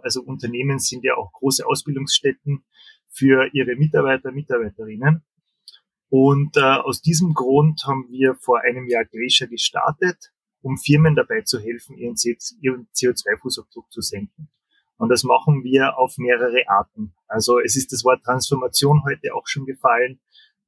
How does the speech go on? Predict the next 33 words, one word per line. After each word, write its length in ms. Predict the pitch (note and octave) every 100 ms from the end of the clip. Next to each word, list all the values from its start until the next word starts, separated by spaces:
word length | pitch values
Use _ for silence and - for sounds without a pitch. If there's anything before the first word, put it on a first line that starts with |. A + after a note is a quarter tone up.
| -
Also 400 | A2 B2 A#2+ B2
einerseits 600 | B2+ C#3 D3+ C3+ C3+ -
haben 140 | C#3 B2+
wir 180 | B2+ B2
einen, 300 | A#2+ A#2+ A2 _ _ _ _ B2
wir 140 | B2+
nennen 180 | B2 A#2+
es 180 | A2 -
Carbon 460 | - B2 B2 B2
Manager, 560 | A#2 C3+ D3+ F3+ F3 E3+ _ _
mit 200 | - A#2
dem 180 | C3 C3+
kann 160 | - C3
man 140 | B2+
recht 240 | B2 - _ A#2+
einfach 500 | B2 - C3+ - -
seinen 320 | - B2 A#2
C-O-zwei-Fußabdruck 920 | - B2 - B2 E3+ D#3 D3+ - D3 -
berechnen 560 | B2+ A#2+ - D#3+ F3+ - _ _ _ _
und 140 | B2
auf 160 | B2+ -
Basis 540 | G#2 A#2+ C#3+ D3+ -
von 260 | - C3+ A#2
dem 260 | A#2 B2+
bekommt 380 | C3 C3 B2+ A#2
man 120 | C3
dann 120 | B2+ B2
maßgeschneiderte 1000 | G#2 - C3+ - A2+ A#2 B2 C3 B2+ - _ _ _ _ _
Vorschläge, 800 | - D3+ D#3 B2 A#2+ C3 D3 D3+ _ _
was 200 | - B2+
man 180 | D3 -
tun 300 | - D#3 D#3 -
kann, 340 | B2 B2+